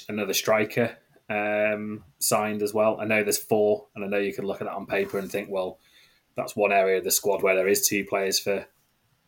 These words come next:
each position," but I just think a, another perhaps young striker who could develop into a Premier League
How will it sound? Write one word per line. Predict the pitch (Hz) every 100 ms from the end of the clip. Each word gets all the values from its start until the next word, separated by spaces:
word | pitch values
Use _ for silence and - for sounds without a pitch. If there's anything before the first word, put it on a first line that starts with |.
| _ _ _ -
each | 101 -
position," | 101 - - 107
but | 101 101 101 _ _ _ -
I | -
just | 107 -
think | 101 98 - - _ _ _ _ _ _ -
a, | 107 104
another | 107 104 101 101 95 - - _ _ _
perhaps | 117 - 104
young | 101 104
striker | - 101 98 98
who |
could | - 101
develop | 98 98 98 98 101
into | 98 92 98 95 - _ _ _ _ _ -
a |
Premier | - 101 95 95
League | 98 95 90